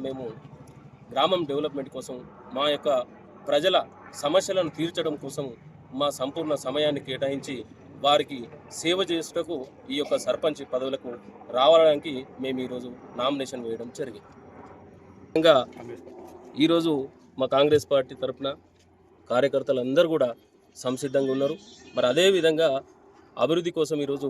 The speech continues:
ప్రభుత్వంలో ఉన్నాం. మరి మంత్రి దామోదర్ రాజనరసింహ గారు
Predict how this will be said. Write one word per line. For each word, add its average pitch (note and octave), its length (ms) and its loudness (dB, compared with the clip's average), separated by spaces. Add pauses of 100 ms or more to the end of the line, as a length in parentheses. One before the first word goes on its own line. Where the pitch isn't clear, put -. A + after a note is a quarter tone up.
ప్రభుత్వంలో C3+ 500 0 (440)
ఉన్నాం. C#3 220 2 (260)
మరి B2+ 160 0 (340)
మంత్రి D#3 280 0 (400)
దామోదర్ C3 420 2
రాజనరసింహ C3 520 -4
గారు C3+ 140 -2